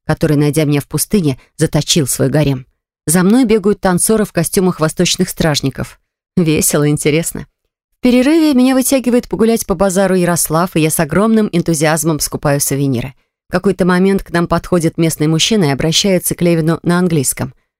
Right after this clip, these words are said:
Суть их разговора сводится к тому, что мужчина предложил Ярославу продать меня ему за пару десятков верблюдов.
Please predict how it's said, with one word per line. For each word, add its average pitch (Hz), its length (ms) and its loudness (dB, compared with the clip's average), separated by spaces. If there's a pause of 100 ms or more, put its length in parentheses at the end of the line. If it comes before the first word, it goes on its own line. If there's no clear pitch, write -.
(280)
Суть - 240 -2
их 233 80 0
разговора 202 540 0
сводится 170 500 -2
к - 80 -18
тому, 170 380 0
что - 220 -2
мужчина 190 360 0
предложил 175 540 0
Ярославу 175 480 0
продать 170 420 -2
меня 151 220 0
ему 139 140 0
за 147 120 -2
пару 156 220 -2
десятков 147 480 -6
верблюдов. 151 500 -2